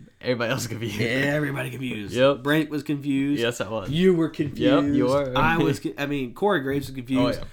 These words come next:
Speaker 2: Maya Cole didn't know what was going
Speaker 1: No,
Speaker 2: on.
Speaker 1: uh-uh.
Speaker 2: I don't think he ever does, but
Speaker 1: <laughs> Yeah.
Speaker 2: uh,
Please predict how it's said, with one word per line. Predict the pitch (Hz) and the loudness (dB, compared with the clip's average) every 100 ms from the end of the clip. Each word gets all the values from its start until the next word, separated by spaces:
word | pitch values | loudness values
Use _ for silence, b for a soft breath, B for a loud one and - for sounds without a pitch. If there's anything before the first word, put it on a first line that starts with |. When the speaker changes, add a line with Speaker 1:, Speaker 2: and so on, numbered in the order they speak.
| B B | B B
Speaker 2:
Maya | 113 156 156 | -4 -2 -2
Cole | - 143 | -2 0
didn't | 139 120 | 0 -2
know | 95 | -4
what | 90 107 143 117 | -6 -2 -2 -2
was | 110 | -8
going | 107 | -4
Speaker 1:
No, | 123 120 | -2 0
Speaker 2:
on. | 107 110 90 | 0 -4 -6
Speaker 1:
uh-uh. | 98 - - _ | -12 -14 -20 _
Speaker 2:
I | 120 | -10
don't | 135 | -8
think | 127 | -8
he | 104 | -8
ever | 98 | -10
does, | 101 123 107 110 | -8 -6 -6 -10
but | - 214 110 | -4 -2 -2
Speaker 1:
<laughs> | 92 - - | -4 -8 -10
Yeah. | - - - - B B B B _ _ | -12 -12 -16 -18 B B B B _ _
Speaker 2:
uh, | - 214 202 | -6 -2 -2